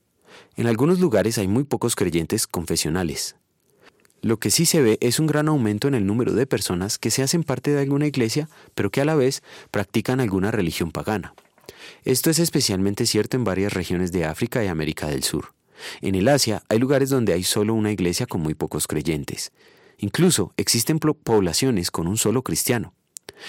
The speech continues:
Cristo llamó a sus seguidores "mi rebaño pequeño", y dijo que en el tiempo previo a su venida surgirá un gran número de falsos profetas que engañarán a muchos. Todo esto muestra que los seguidores de Cristo somos muy pocos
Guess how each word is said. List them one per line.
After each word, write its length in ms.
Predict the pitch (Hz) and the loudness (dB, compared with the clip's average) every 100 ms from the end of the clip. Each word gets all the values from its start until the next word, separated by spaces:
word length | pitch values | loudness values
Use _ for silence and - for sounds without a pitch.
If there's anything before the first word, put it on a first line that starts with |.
| - | -8
Cristo 300 | - 143 - | 0 2 2
llamó 240 | 175 151 101 | 2 2 0
a 40 | |
sus 160 | 95 104 | 0 0
seguidores 540 | 104 92 85 113 147 | 0 2 2 2 0
"mi 100 | 98 | 0
rebaño 400 | 87 85 80 80 | 0 -2 -2 -2
pequeño", 480 | 82 - 78 69 69 - - | -2 -4 -4 -6 -10 -18 -10
y 100 | - | 0
dijo 220 | 110 107 135 | 2 2 2
que 160 | 156 | 2
en 100 | 120 | 2
el 120 | 87 | 0
tiempo 260 | - 104 101 | -2 -2 -4
previo 380 | - 85 98 - | -2 0 0 -2
a 120 | - | -4
su 140 | 85 147 | 0 2
venida 440 | 131 82 69 80 - - - | 2 0 -4 -6 -10 -14 -4
surgirá 400 | 117 98 107 123 | -2 0 2 2
un 80 | |
gran 180 | 156 143 | 2 2
número 280 | 120 107 123 | 2 2 2
de 100 | 117 | 2
falsos 340 | - 90 - | 0 -2 -4
profetas 440 | - 92 90 - - | -4 -4 -2 -2 -2
que 100 | 95 | -2
engañarán 500 | 82 78 76 73 76 | -2 -4 -4 -4 -4
a 60 | |
muchos. 420 | 71 73 - - - _ _ _ - - - - | -4 -6 -6 -10 -12 _ _ _ -20 -18 -18 -4
Todo 180 | - 151 | 4 4
esto 180 | 175 185 | 4 4
muestra 300 | 170 123 151 | 2 2 0
que 140 | - | 0
los 100 | 92 | 0
seguidores 500 | - 85 87 85 110 | 0 0 0 2 2
de 100 | 107 | 0
Cristo 420 | - 87 78 123 - | 0 -2 -2 -2 -4
somos 320 | - 98 101 | -2 -2 0
muy 180 | 113 156 | 0 0
pocos 460 | - 82 - - | -2 -6 -8 -10